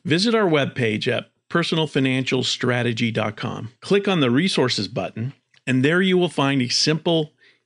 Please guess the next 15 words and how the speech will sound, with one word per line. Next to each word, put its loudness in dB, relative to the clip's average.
easy-to-use 2
calculator -2
to -2
determine 0
the 2
price -2
range -2
of -8
home -4
you 0
should -2
be -4
shopping -2
for -8
based -2